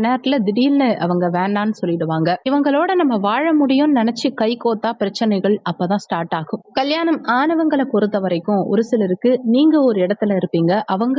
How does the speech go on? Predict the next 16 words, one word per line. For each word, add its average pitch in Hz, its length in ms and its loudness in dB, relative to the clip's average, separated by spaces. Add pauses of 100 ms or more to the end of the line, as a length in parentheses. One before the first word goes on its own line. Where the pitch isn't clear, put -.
ஒரு 180 140 0
இடத்துல 165 360 -2
இருப்பாங்க. 160 340 -2 (280)
உங்க 277 140 0 (100)
திருமண 349 280 2 (120)
வாழ்க்கையில 226 400 0 (100)
மூன்றாம் 311 520 2
நபருடைய 214 420 0 (160)
தலையீடுங்கிறது 226 800 0 (100)
நிச்சயம் 233 500 0
இருக்கும். 180 300 -2 (160)
ஒரு 349 180 -2
சிலருக்கு 269 500 2 (320)
உங்க 202 280 0
கணவனையோ 233 600 0 (360)
மனைவியையோ 247 640 2